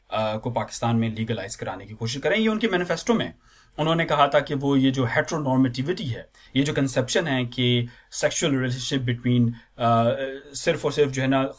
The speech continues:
मुखालिफ जिन्स के दरमियान हो सकता है, इसको उन्होंने चैलेंज करना है, ये उनका गोल है।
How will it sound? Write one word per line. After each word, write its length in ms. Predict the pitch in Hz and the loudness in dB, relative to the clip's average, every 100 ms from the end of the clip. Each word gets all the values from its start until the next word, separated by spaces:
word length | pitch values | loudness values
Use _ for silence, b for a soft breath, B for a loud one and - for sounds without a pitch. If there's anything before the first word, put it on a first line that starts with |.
| 139 | -4
मुखालिफ 340 | 120 127 147 | 0 2 2
जिन्स 340 | 123 135 156 | 0 -2 -2
के 100 | - | -2
दरमियान 340 | 143 113 110 110 | -2 -2 -2 -4
हो 120 | 110 | -6
सकता 300 | - - - | -10 -8 -6
है, 120 | 90 - B - | -8 -10 B 0
इसको 300 | 226 - 240 | 0 2 2
उन्होंने 260 | 180 151 | 2 2
चैलेंज 380 | 139 - 101 110 | 2 0 -2 -6
करना 220 | - 104 | -8 -4
है, 60 | 135 | 2
ये 60 | 277 | 4
उनका 140 | 254 | 4
गोल 260 | 147 - 87 | 4 2 2
है। 140 | - | -4